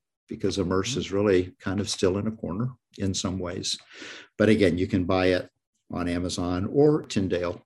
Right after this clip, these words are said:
Speaker 1: or wherever, you know, books and Bibles are sold.
Speaker 2: Great. Paul, well, thank you for the, you, you sent me a set earlier this week, and I'm looking forward to diving in.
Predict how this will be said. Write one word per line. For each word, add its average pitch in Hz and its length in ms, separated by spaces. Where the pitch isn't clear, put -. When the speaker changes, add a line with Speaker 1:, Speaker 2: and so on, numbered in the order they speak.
Speaker 1:
or 82 400
wherever, 80 540
you 82 80
know, 82 160
books - 280
and 80 80
Bibles - 440
are 127 60
sold. - 320
Speaker 2:
Great. 101 320
Paul, 147 220
well, 135 80
thank 156 240
you 165 80
for 147 260
the, 120 460
you, 143 140
you 165 220
sent 160 220
me 156 140
a 135 80
set 165 300
earlier 156 360
this 143 220
week, 156 240
and 120 140
I'm 131 400
looking 139 340
forward 143 380
to 131 80
diving 131 440
in. 143 260